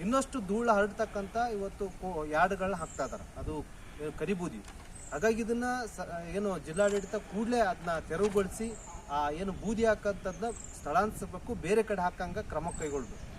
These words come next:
ಜೊತೆಗೆ ಗಿಣಿಗೇರಿ ಗ್ರಾಮದಲ್ಲಿ ಈಗಾಗಲೇ ಇರೋಂಥ ವಾತಾವರಣನ ಹಾಳಾಗೋಗಿದೆ, ಅಲ್ಲಿ ಗಿಡಗಳು ನೆಡಬೇಕು ರಸ್ತೆ ಬದಿ ಅಂಥೇಳಿ ಹಲವಾರು ಸಾರಿ ನಾವು ಮನವಿ ಮಾಡಿದ್ವಿ. ಮತ್ತು ಏನು, ಆ, ಪರಿಸರ ಮಾಲಿನ್ಯ, ಆ, ನಿಯಂತ್ರಣ ಅಧಿಕಾರಿಗಳು ಕೂಡ ನಾವು ಹಲವಾರು ಬಾರಿ ಇದ್ರ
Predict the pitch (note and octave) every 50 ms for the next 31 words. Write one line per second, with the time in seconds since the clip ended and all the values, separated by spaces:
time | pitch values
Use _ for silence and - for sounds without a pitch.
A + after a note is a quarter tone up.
0 | - - - - - E3 E3+ - A#3 A#3+ B3+ C4 G#3 D#3 F3 F#3 G#3+ A#3 B3 A#3+
1 | B3 G3 A3+ A#3 A3+ A3 G#3 A3+ A3+ A3 G#3 F3 F3 D#3+ F3+ F#3+ A3+ A#3 A#3+ A3+
2 | - - - - - - D3 D#3+ G#3 A3+ A3+ A3+ A3 A#3 A#3 A3 G3+ F3 D#3+ -
3 | G#3+ G#3+ A3 A3 A3 A3+ A#3 G#3+ F#3 F3 F#3 G3 F#3+ F3+ E3+ D#3+ D3+ D#3 F#3 A3+
4 | B3 - - E3+ G#3 A#3+ B3+ B3+ A#3 - - - - - F3 F#3+ B3+ B3+ B3+ B3
5 | A#3 A3 G#3+ G3 G3+ F#3+ - F#3+ F#3+ F3+ F3 E3 - - - A3+ G3+ G#3 G#3 F#3
6 | G3+ F#3+ F3+ - F3+ F3+ F#3 G#3 A#3 - - - - - - F3+ A3 B3 B3+ C4
7 | A#3+ - B3 A#3+ B3 A#3+ A#3 A#3 A#3 A#3 A#3 A3+ G#3 F#3+ - - - - D3 D3+
8 | D#3+ G#3 A3+ G#3+ G3+ F#3 E3 D#3 E3 G3+ A#3+ B3+ - - - - - - F#3 G3
9 | - C#4 C4+ B3+ A3 G3 F#3+ F#3+ G#3 A3+ A3+ G#3 F#3 D#3 C#3+ C#3 - - - -
10 | - D#3 D#3 - - F3+ G#3+ B3 - C4 B3+ C4 B3+ A#3+ A#3 A3+ A3+ A#3+ A#3 A#3
11 | B3 B3 B3+ A#3 - - - D#3+ F3+ F#3+ F3+ F3 E3 E3+ - - - D3+ F#3 A3
12 | A3+ - A#3 A3+ A3+ G#3 F#3 G#3 - A3+ A3 G#3+ A3 G3+ A3 G#3+ G#3+ - - G#3+
13 | A3 A3+ A#3+ A#3+ B3 A#3 A#3 A3+ G#3+ F3 F3 F#3+ A3 A3 A3 G3+ G3 G#3 G3+ G#3
14 | G3+ F#3 F#3